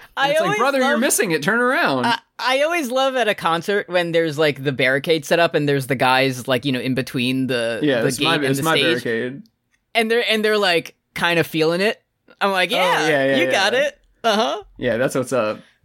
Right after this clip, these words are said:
Speaker 1: That's like, that's
Speaker 2: Uh,
Speaker 1: gotta
Speaker 2: but
Speaker 1: be the easiest way to go viral. Like, if I had,
Speaker 2: Oh,
Speaker 1: if I
Speaker 2: yeah.
Speaker 1: had twenty-four hours, I would immediately try to get a job at a music festival, and then I would get a little
Speaker 2: Mm-hmm.
Speaker 1: groovy with it.
Speaker 2: Exactly.
Speaker 1: Um,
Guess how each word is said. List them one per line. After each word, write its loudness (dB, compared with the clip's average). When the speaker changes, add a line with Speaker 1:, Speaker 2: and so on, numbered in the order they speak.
Speaker 1:
That's 0
like, 2
that's 0
Speaker 2:
Uh, -2
Speaker 1:
gotta 2
Speaker 2:
but 2
Speaker 1:
be 0
the -2
easiest 2
way 2
to 0
go -2
viral. -2
Like, 0
if 2
I 2
had, 0
Speaker 2:
Oh, 0
Speaker 1:
if 0
I 0
Speaker 2:
yeah. 0
Speaker 1:
had -4
twenty-four 0
hours, 0
I 0
would 0
immediately -2
try -2
to -4
get -4
a -4
job 0
at -4
a 0
music -2
festival, -2
and -4
then -4
I -2
would -2
get 0
a -2
little -2
Speaker 2:
Mm-hmm. 0
Speaker 1:
groovy -4
with -8
it. -8
Speaker 2:
Exactly. -4
Speaker 1:
Um, -4